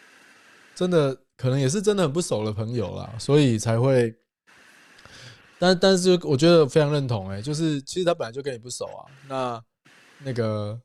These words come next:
所以只是继续不熟而已，我觉得是还好。但是我，但我觉得这引出了一个话题，就是说，呃，就是这个我们做直销其实就是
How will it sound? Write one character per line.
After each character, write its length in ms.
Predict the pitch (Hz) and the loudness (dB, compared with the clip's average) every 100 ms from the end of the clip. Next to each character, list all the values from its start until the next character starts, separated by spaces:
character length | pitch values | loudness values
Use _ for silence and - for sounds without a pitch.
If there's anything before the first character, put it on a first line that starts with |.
| _ | _
所 200 | - 151 | 0 2
以 320 | 139 117 110 - - _ _ - | 4 0 -4 -10 -20 _ _ -8
只 100 | 123 | -2
是 160 | 135 165 | 0 2
继 140 | 165 | 2
续 160 | 147 143 | 2 2
不 100 | 139 | 0
熟 300 | 120 98 107 | 0 0 -2
而 100 | 107 | -2
已， 140 | 98 | -4
我 100 | 101 | -6
觉 140 | 110 | -2
得 160 | 123 113 | 0 0
是 180 | 123 110 | -2 -4
还 160 | 90 | -4
好。 260 | 90 101 117 - _ _ _ _ - | -6 -6 -10 -18 _ _ _ _ 2
但 100 | 214 | 4
是 60 | 240 | 6
我， 240 | 170 240 | 4 2
但 120 | 233 220 | 4 6
我 100 | 147 | 6
觉 100 | 185 | 4
得 80 | |
这 140 | 190 202 | 6 4
引 140 | 131 | 2
出 160 | 120 151 | 2 2
了 60 | |
一 40 | 139 | 2
个 80 | 139 | 4
话 200 | 151 123 | 4 2
题， 140 | 101 | 0
就 120 | 117 | -2
是 80 | 127 | -2
说， 360 | 120 113 110 113 _ _ _ _ _ _ - - | 0 0 0 -4 _ _ _ _ _ _ -20 -6
呃， 420 | 117 110 107 107 - _ _ _ - | 0 0 0 -2 -8 _ _ _ -2
就 100 | 170 | 2
是 340 | 180 160 139 _ _ _ _ _ _ _ _ - _ _ - - | 4 2 0 _ _ _ _ _ _ _ _ -20 _ _ -16 0
这 100 | 202 | 4
个 160 | 190 - _ _ _ | 4 0 _ _ _
我 80 | 165 | -4
们 80 | 151 | 0
做 180 | 214 175 | 2 2
直 160 | 143 | 2
销 180 | 151 160 | 2 2
其 140 | 170 | 2
实 100 | 175 | -2
就 100 | 139 | 0
是 260 | 160 175 | 0 0